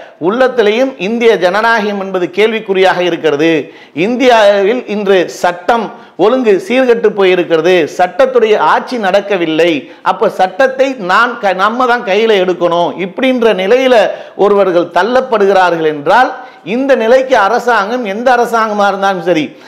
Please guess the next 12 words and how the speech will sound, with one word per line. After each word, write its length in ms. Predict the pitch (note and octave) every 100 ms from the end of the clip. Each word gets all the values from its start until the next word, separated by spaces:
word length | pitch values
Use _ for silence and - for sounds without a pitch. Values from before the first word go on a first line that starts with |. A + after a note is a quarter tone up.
| - - -
ஒன்றிய 440 | F#3+ A#3 B3 A3+
அரசாங்கமா 580 | G#3 G#3 G3+ G3 F#3 F#3
இருந்தாலும் 460 | F3+ F3+ E3+ B3+
மாநிலத்தில் 560 | G#3+ G3 A#3+ A#3 A3+ G#3
இருக்கக்கூடிய 420 | G3 F3+ F3+ F#3
அரசாங்கங்களாக 680 | F3 F3+ F3 F#3+ F3+ E3+ E3
இருந்தாலும் 600 | D3+ D#3 D3+ D#3 C4+ - - -
இதற்கு 480 | D#3+ G#3+ C4 C4 D4
இந்த 240 | A#3+ C4
நிலையில 400 | G#3+ A3+ C#4 C4
மனிதர்களை 540 | G#3+ G3+ A#3 G#3 G#3+ G#3+
அனுப்பக்கூடாது. 760 | F#3 G#3+ G#3+ - F#3+ F#3 D3+